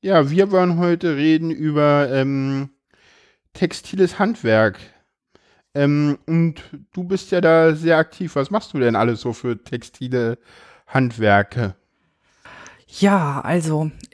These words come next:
Speaker 2: ich bin ja sowieso so ein Mensch mit zu vielen Hobbys, aber an dem Textilkram bin ich irgendwie hängen geblieben und ich glaube,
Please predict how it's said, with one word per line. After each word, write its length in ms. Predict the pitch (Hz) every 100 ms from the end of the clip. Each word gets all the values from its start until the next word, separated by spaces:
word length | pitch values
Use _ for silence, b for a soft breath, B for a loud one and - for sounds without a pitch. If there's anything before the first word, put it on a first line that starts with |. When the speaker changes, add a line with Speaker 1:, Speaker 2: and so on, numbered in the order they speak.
| -
Speaker 2:
ich 220 | - -
bin 100 | 208
ja 100 | 214
sowieso 360 | 185 175 160 220
so 80 | 208
ein 60 |
Mensch 200 | 156 151
mit 160 | 156 147
zu 160 | - 185
vielen 320 | - 170 147
Hobbys, 340 | 151 208 277
aber 200 | - 185
an 80 | 185
dem 120 | 190
Textilkram 680 | 196 196 - 254 269 - 208
bin 100 | 208
ich 80 | -
irgendwie 180 | 214 196
hängen 260 | 180 240
geblieben 480 | 196 160 160 170 214 -
und 240 | 180 -
ich 140 | -
glaube, 460 | - 208 254 254